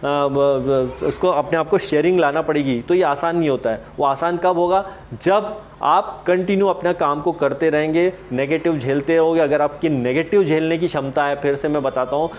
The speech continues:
अगर आप negative झेल सकते हो तो दुनिया में आप सब कुछ झेल सकते हो, right? अगर आपकी negative झेलने की क्षमता नहीं है, आप कुछ दो चार चिल्लाने वाले कुछ लोगों की वजह से अगर आप अपने काम को बंद कर देते हो, तो ये वो चिल्लाने वालों का प्रॉब्लम नहीं है, आपका problem है कि आपने उसके कहने पर ये, अ,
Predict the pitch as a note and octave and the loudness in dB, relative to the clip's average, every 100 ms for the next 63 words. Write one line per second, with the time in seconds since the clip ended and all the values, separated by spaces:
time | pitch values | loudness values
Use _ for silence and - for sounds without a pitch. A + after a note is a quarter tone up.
0 | - B2+ C3+ F3 E3+ E3+ C3+ C3+ C#3+ F3+ | -6 -2 2 4 2 2 0 0 0 0
1 | G3+ E3 D#3+ F3+ E3 D3 - E3+ E3+ C3+ | 0 0 0 0 0 -2 -2 0 0 0
2 | C#3 D3+ D#3 D#3 D3+ - C#3 C3 D3+ C3+ | 0 2 0 0 -2 -4 -6 -2 -4 -2
3 | B2 B2 A#2+ G#2+ - A2+ C#3+ E3 - - | 0 0 -2 -4 -2 0 0 -2 -6 -18
4 | - B2 E3 D3+ E3+ C#3+ C#3 E3 F#3 F3+ | -8 -2 0 0 0 0 0 2 2 2
5 | D#3+ D#3+ E3+ F3 D3 D3 E3 D#3+ E3+ D#3+ | 2 0 -2 -2 -4 -2 0 2 0 0
6 | G2+ C#3+ D#3 - - - F3 - C3+ D#3+ | 0 0 0 -4 -10 -2 -2 -2 -2 0
7 | D#3+ D#3 E3 E3 - C#3+ C#3+ D#3 D3+ D#3 | 2 2 0 -6 -8 -4 0 2 2 2
8 | E3+ D#3 E3 E3+ E3+ E3+ D#3 D3 D3 C#3+ | 2 2 4 4 2 -2 0 0 2 2
9 | E3+ E3 E3 D3+ D#3+ D#3+ D#3+ D#3 D#3+ D#3+ | 0 0 2 2 2 2 2 2 2 0
10 | D3 E3 E3 C3+ D#3 F3 C#3 C#3 E3 E3 | -2 -2 0 0 0 -2 0 0 2 2
11 | C#3+ C#3 D3+ E3 E3 E3+ F3+ F#3 D#3 C3+ | 2 0 0 0 0 2 2 2 0 0
12 | C3+ D3 F3+ E3+ E3+ F3+ F3 D#3 D#3 F3+ | 0 0 2 2 2 0 2 0 2 2
13 | E3+ E3+ F#3+ G3+ C3 C#3 D#3 F3 E3+ D3 | 2 2 2 0 0 -2 0 -2 0 0
14 | D3 D#3 D#3+ E3 C3+ C3+ D#3 C#3+ - D#3+ | 0 0 0 0 0 -2 -2 -2 -2 -4
15 | D3+ C#3 C#3 C3+ C#3 C3+ E3 | -2 -2 -2 0 0 2 0